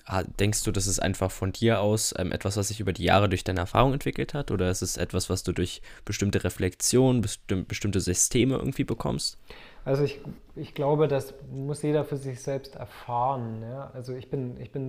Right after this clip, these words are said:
Speaker 2: ein ziemlicher Erfahrungstyp. Ich möchte am liebsten irgendwie alle, alle, alle Jobs mal ausprobieren und alle Varianten mal ausprobieren.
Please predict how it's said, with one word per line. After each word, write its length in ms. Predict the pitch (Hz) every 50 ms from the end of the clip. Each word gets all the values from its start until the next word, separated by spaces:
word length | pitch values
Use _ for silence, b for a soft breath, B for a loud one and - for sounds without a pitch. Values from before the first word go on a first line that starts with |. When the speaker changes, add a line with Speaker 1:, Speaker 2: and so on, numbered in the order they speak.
| 120 -
Speaker 2:
ein 140 | - 131 -
ziemlicher 300 | - 151 151 143 139 143
Erfahrungstyp. 880 | 123 120 - - 139 131 139 151 156 156 156 - - - 165 156 -
Ich 100 | 143 127
möchte 240 | 131 139 127 - 139
am 80 | 127 127
liebsten 300 | 127 135 131 - - 131
irgendwie 260 | 123 127 123 123 127
alle, 380 | - 127 131 143 143 135 143 - - - - b b b b b b b
alle, 220 | 135 127 127 120
alle 160 | 123 135 135
Jobs 380 | 123 - - - 165 170 - -
mal 120 | 143 131
ausprobieren 1040 | 123 127 135 139 135 - - - - 127 120 - 135 135 151 151 147 143 143 135 135
und 180 | 127 123 120 120
alle 920 | 123 123 123 123 127 123 123 120 120 120 120 120 123 123 123 123 120 123 123 -
Varianten 500 | 123 120 120 120 123 139 - - - 131
mal 80 | 123
ausprobieren. 920 | 123 - - 131 - - - - 131 120 117 - 131 135 135 139 139 135